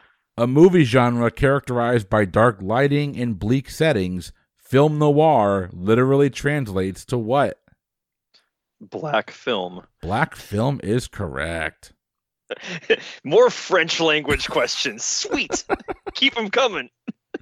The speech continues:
Speaker 1: No such luck. If there are eight bits in a byte, how many bytes are there in a bit?
Speaker 2: One eighth?
Speaker 1: Uh,
Speaker 2: Hang on, wait.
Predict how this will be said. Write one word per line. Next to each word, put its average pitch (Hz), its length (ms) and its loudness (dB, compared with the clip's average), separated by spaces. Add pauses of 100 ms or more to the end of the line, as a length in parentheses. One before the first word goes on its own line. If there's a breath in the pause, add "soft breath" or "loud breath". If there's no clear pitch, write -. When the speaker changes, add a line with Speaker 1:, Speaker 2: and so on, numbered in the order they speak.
(840 loud breath)
Speaker 1:
No 151 200 6
such 135 240 2
luck. 110 320 2 (680 loud breath)
If 139 240 2
there 214 200 8
are 180 220 6
eight 131 320 2
bits 147 320 2
in 143 160 0
a 131 80 0
byte, 98 440 0 (580)
how 143 160 2
many 180 200 2
bytes 147 500 2
are 113 180 4
there 123 180 4
in 151 80 4
a 165 60 2
bit? 151 420 4 (3000)
Speaker 2:
One 98 320 -8
eighth? - 640 -8 (2000 loud breath)
Speaker 1:
Uh, 120 140 -6
Speaker 2:
Hang 135 200 0
on, 101 180 -2
wait. 151 240 0